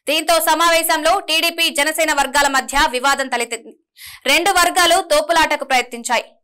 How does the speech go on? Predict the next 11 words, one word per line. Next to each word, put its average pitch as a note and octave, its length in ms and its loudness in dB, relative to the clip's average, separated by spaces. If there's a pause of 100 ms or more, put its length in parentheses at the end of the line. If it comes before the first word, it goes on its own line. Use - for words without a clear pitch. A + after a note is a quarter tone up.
(100)
టీడీపీ D#4+ 360 -2
నేతల D4 280 2
అత్యుత్సాహం D4 680 0
కారణంగానే C#4 640 2 (380)
సమస్యలు F4+ 400 2
వస్తున్నాయని D#4+ 760 0
జనసేన D#4 440 0
నేతలు C#4+ 300 -2
చెప్పుకొచ్చారు. B3 560 -4 (340)
పిఠాపురం D4 540 0
నియోజకవర్గంలో C#4 920 0